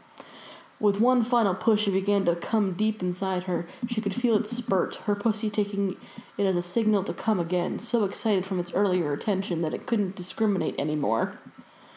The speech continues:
The dead guy pulled back, collapsed in exhaustion, if such a thing was possible. Taking the opportunity to escape, she twisted away from him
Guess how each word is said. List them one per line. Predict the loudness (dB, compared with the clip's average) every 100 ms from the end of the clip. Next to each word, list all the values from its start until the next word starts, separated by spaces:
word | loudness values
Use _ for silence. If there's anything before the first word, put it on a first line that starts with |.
| -10 -10 -12 -20 -20 -16 -16 -6
The | -2
dead | 2 2 4
guy | 2 2
pulled | 2 4 4 2 -2 2
back, | 4 4 2 -4 -8
collapsed | 0 2 2 -2 2
in | 2
exhaustion, | 4 4 4 2 0 2 0 0
if | 0 0 2
such | 0 0
a |
thing | 2 2
was | 2
possible. | 2 2 2 0 2 2
Taking | 2 0 2
the | 2
opportunity | 0 -2 2 2 2
to | -2
escape, | -2 -2 0 0
she | -2 -6
twisted | -2 0 0 2
away | 4 4
from | 2 2
him | 4 4 0